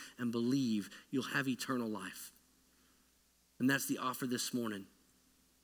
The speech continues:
is that you too could know Jesus Christ as your personal Lord and Savior, that you could be about the right things, you could be about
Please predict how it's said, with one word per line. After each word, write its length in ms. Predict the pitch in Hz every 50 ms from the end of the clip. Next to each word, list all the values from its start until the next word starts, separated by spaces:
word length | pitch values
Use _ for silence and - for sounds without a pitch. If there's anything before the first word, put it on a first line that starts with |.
| _ _ _ - -
is 100 | 120 117
that 120 | 127 117 95
you 280 | 120 123 139 156 165
too 220 | 147 - 165 151 127
could 220 | - - 127 117
know 260 | 127 139 139 143 143 131
Jesus 500 | 120 113 131 147 151 135 139 139 - -
Christ 380 | - - 139 127 123 113 -
as 140 | 127 113 113
your 100 | 135 135
personal 480 | - - - 143 123 - - 131 123 120
Lord 200 | 117 117 117 113
and 100 | 110 -
Savior, 340 | - 123 117 113 107 110
that 140 | 104 110 104
you 160 | 92 131 147
could 260 | 147 - 135 120 110 113
be 240 | - 151 156 151
about 480 | 127 120 - - 104 104 - 120 131 120 - - - - - -
the 100 | - 120
right 380 | 113 110 113 113 110 127 127 120
things, 420 | - - 127 117 117 113 107 95 131
you 60 | 135
could 200 | - 127 120 117
be 120 | 131 131
about 460 | 117 110 110 113 113 117 117 117 -